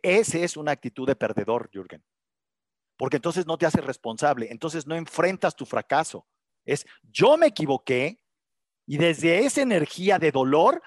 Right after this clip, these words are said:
saco, piso fondo y salgo para arriba. Cuando caes en el agua y te estás ahogando, déjate ir al fondo. Llegas al fondo, aguanta para que se doblen tus rodillas. Y si te empujas,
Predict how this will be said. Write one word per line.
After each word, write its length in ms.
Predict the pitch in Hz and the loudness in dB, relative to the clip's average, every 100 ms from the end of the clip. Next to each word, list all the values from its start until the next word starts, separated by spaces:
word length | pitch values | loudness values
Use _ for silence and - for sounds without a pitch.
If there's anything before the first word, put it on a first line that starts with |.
| _ | _
saco, 880 | - - - 233 294 _ 117 110 - _ _ _ _ _ | -16 -6 0 2 0 _ -8 -8 -10 _ _ _ _ _
piso 380 | 320 330 - 180 | 6 6 4 0
fondo 600 | - 147 139 127 202 208 - - - _ | 2 2 2 0 0 -2 -14 -20 -20 _
y 120 | - | -12
salgo 440 | 151 - 302 330 254 | -2 2 4 4 2
para 200 | 147 135 | 4 2
arriba. 340 | 127 131 117 - - | 0 0 0 -2 -2
Cuando 320 | 190 185 190 | 2 2 2
caes 320 | - 302 339 240 | 4 4 4 2
en 120 | 180 | 2
el 120 | 156 | 2
agua 200 | 160 147 | 2 0
y 40 | |
te 80 | 143 | -4
estás 260 | 135 185 185 | -2 -2 0
ahogando, 520 | 165 147 151 202 208 | 0 0 2 0 0
déjate 500 | - 233 269 294 - | 2 2 4 0 0
ir 180 | 170 190 | -2 2
al 120 | 214 | 2
fondo. 440 | 170 202 226 143 - _ _ _ _ | 2 -4 -4 -6 -8 _ _ _ _
Llegas 400 | 233 285 208 240 | 2 4 4 4
al 120 | 170 | 2
fondo, 380 | 180 190 214 254 | 2 2 2 4
aguanta 760 | 196 180 208 277 294 214 160 | 2 4 6 6 4 2 2
para 260 | - 170 175 | 2 2 2
que 140 | - | 0
se 100 | 170 | 0
doblen 300 | 190 262 285 | 2 2 2
tus 160 | 233 180 | -2 -2
rodillas. 680 | 165 156 226 208 123 - _ - - - | 0 -2 -4 -2 -4 -4 _ -20 -20 -10
Y 120 | 170 | -8
si 160 | 170 196 | -6 0
te 120 | 208 | 0
empujas, 760 | 185 - 294 277 285 330 - | -2 2 2 6 4 4 -2